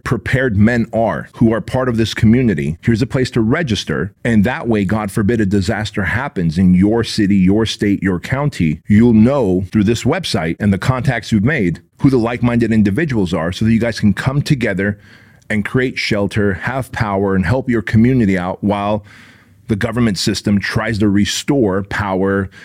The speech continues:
and safety, security, whatever." Yet the Federal Bureau of Investigation labeled him, this man who just wants to serve humanity in the kindest way possible,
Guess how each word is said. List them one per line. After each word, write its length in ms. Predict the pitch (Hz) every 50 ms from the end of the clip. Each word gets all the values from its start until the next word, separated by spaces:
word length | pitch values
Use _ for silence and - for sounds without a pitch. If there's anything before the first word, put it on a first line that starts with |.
| - - -
and 300 | - 98 95 92 90 90
safety, 420 | - - 104 98 92 - 104 101
security, 500 | - - 101 95 - 110 101 95 95 98
whatever." 540 | 101 107 117 135 165 135 113 95 69 - - _ _ - - _ _ _ - - - - - - _ _ _
Yet 220 | - 117 120 -
the 80 | - 113
Federal 420 | 101 - - 143 156 170 156 151
Bureau 340 | 120 87 110 123 147 135 123
of 60 | 117
Investigation 880 | 101 110 - 117 - 113 107 90 117 135 139 - - 92 82 82 80 - - _ _ -
labeled 440 | 92 110 123 143 151 131 113 82
him, 280 | - 98 78 52 50 - - _ _ _ _ _ _ _ _ _ _ _ _ -
this 180 | 113 104 -
man 220 | 117 131 139 131 117
who 120 | 110 98
just 460 | 82 - - - 151 160 147 - -
wants 280 | 113 147 143 131 - -
to 100 | 110 104
serve 280 | - - 139 135 120
humanity 600 | 104 113 107 104 117 123 113 92 76 62 62 - - _ _ _ _ _ _ _ _ _ -
in 100 | 110 107
the 100 | 98 92
kindest 580 | - - - 139 147 151 143 139 143 - -
way 220 | 117 117 135 139 127
possible, 580 | - - 120 123 117 - - 151 - - -